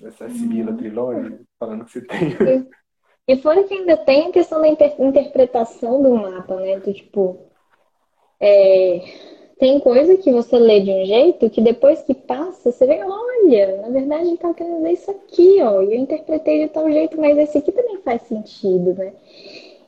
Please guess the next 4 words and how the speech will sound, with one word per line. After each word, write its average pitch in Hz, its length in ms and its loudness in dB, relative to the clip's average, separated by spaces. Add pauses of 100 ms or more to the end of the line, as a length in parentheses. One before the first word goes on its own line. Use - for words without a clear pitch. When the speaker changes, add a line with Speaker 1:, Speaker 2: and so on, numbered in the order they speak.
Speaker 2:
E, 226 720 0
e, 233 40 -16 (680)
e 226 40 4
aí 233 640 2